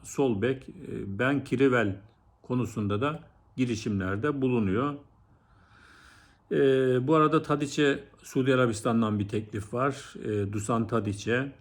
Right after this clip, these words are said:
E, aslında Mourinho'nun vazgeçemediği bir oyuncu Tadiç. Yani teklif gelse de Mourinho'nun bırakacağını düşünmüyorum. Fenerbahçe Ajax'tan bedelsiz gelmişti.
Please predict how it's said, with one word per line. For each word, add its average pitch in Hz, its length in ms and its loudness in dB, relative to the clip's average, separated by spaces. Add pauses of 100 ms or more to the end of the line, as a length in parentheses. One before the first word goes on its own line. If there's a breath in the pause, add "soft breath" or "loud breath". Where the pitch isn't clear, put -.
(1300)
E, 101 400 -2 (760)
aslında 120 400 -2
Mourinho'nun 120 540 4
vazgeçemediği 110 720 2
bir 95 100 0
oyuncu 95 640 -2
Tadiç. 98 500 -8
Yani 107 300 -2 (160)
teklif 123 360 -6
gelse 104 320 0
de 110 60 0
Mourinho'nun 107 540 -2
bırakacağını 107 540 -2
düşünmüyorum. 104 680 -4 (420 soft breath)
Fenerbahçe 123 680 0
Ajax'tan 117 520 0
bedelsiz 110 480 0
gelmişti. 98 640 -4